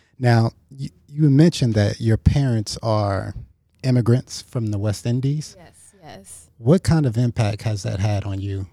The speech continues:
Speaker 1: in your life?
Speaker 2: A big one. Um, I think right now we're in this era, um, with Trump being our president, where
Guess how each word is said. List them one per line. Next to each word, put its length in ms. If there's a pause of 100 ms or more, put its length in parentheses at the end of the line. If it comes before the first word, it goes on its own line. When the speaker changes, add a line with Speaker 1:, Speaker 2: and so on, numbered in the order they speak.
Speaker 1:
in 180
your 160
life? 420 (1160)
Speaker 2:
A 100
big 280
one. 280 (400)
Um, 460
I 120
think 240
right 180
now 360
we're 140
in 380
this 340
era, 400 (1200)
um, 600 (520)
with 160
Trump 360 (300)
being 240
our 140
president, 520
where 280